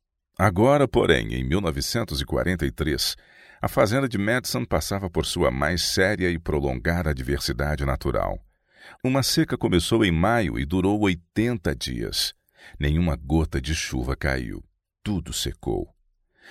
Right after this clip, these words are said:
A família Madison recorreu a Deus em busca de auxílio. Na tarde de sábado, de vinte e quatro de julho,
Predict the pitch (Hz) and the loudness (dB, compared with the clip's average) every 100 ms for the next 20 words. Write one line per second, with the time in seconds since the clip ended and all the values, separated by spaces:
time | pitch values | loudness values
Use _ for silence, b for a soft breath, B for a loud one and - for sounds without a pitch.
0 | B - - 101 113 120 110 127 135 - | B -6 -2 -2 0 0 -2 -4 -4 -4
1 | 127 120 92 82 80 87 92 76 67 87 | -4 -2 0 2 2 2 2 0 0 -2
2 | 98 87 76 80 123 - - 95 90 85 | 0 -2 -2 -2 -2 -4 -6 -6 -4 -4
3 | - - 58 50 - _ _ _ B B | -4 -4 -6 -6 -10 _ _ _ B B
4 | B B 110 104 143 135 123 110 120 - | B B -2 0 2 2 0 0 0 2
5 | 123 127 110 60 - 64 - 71 82 - | 0 -2 -2 -4 -4 -6 -2 -2 -2 -2
6 | 92 90 76 73 69 73 85 57 | -4 -2 -4 -2 -2 0 0 -2